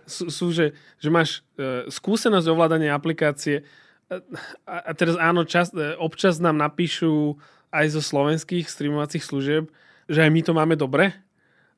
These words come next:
A skú-, skúšal som, m-, niektorí to majú menej zle, a,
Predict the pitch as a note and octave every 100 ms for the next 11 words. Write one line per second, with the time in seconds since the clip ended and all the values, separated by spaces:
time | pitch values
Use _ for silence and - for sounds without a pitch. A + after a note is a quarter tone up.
0 | _ C#3 C#3 C#3 - - D3+ - G3+ D#3
1 | - F3 F3 - E3 E3+ - - F#3+ _
2 | D#3+ - D#4+ F#3 G#3 A3 G3+ F#3 F3 D#3+
3 | D3+ D3+ D3+ D#3+ F#3+ F#3+ - - - -
4 | -